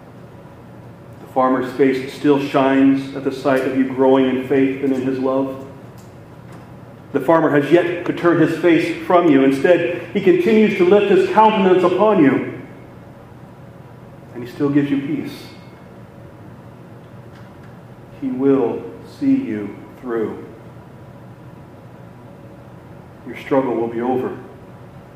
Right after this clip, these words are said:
The evil will be removed. You won't have to fight anymore.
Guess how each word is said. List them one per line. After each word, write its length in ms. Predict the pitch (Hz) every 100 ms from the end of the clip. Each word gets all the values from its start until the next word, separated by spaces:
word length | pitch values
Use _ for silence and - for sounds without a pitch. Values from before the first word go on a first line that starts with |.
| - - - - - - - - - -
The 100 | -
evil 380 | 131 131 127 135
will 220 | - -
be 120 | 123
removed. 600 | 117 120 127 117 104 - - - - - - - - - - - - - - - - - - - - - - - - - - - - - - - - 127
You 60 |
won't 220 | 127 135
have 120 | 131 127
to 80 |
fight 280 | - 160 156
anymore. 440 | 117 110 104 95